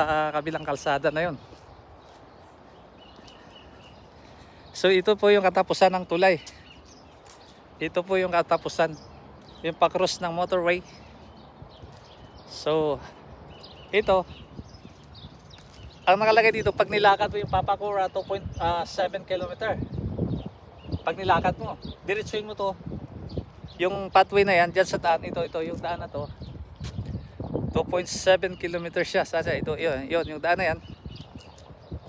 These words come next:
Two point seven kilometer. Pag naglakad ka, pag nagbike ka naman, dito kasi, ito na, maghihiwalay dito. Ang mga naglalakad dito, yung mga bikers dito yan. Sa bandang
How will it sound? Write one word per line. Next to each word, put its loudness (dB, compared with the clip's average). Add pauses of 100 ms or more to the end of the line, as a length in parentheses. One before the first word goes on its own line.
(380)
Two -6 (160)
point 0
seven 0
kilometer. -2 (2000)
Pag -2
naglakad -2
ka, -2
pag -10
nagbike -4
ka 0
naman, -8 (800)
dito -2
kasi, 0 (640)
ito 6
na, 6
maghihiwalay 6
dito. 6
Ang 4
mga 0
naglalakad 0
dito, -2
yung -2
mga -2
bikers 0
dito -4
yan. 4 (880)
Sa 6
bandang 2